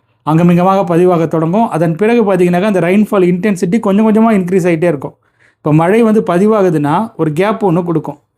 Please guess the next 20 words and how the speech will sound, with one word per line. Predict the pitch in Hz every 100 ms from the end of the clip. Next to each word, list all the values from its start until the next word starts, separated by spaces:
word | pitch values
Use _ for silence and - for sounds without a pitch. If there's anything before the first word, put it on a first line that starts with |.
| _ _ _ -
அதுக்கப்புறம் | 208 240 233 240
மறுபடியும் | 214 220 220 220
மழையானது | 185 196 190 175 180
பதிவாகும். | 165 165 165 127 123 -
சென்னை, | 208 214
புதுச்சேரி | 190 196 196 175 165
இடைப்பட்டு | 180 180 170
இருக்கக்கூடிய | 160 151 156
கிழக்கு | 175 175 170
கடற்கரை | 160 156 151 147
சாலை | 147 156 220
மற்றும் | 214 175 165
புறவழிச்சாலை | 180 185 165 160 151
பகுதிகள்ல | 139 143 135 135 131 131 _ _ _ _ _ _ _ -
அந்த | 165 185 190 170
கேப் | 143 196 247 226
வந்து | 214 185 226
குறைந்து | 185 190 214 196
கொண்டே | 170 156 185
இருக்கும். | 151 135 131 139 127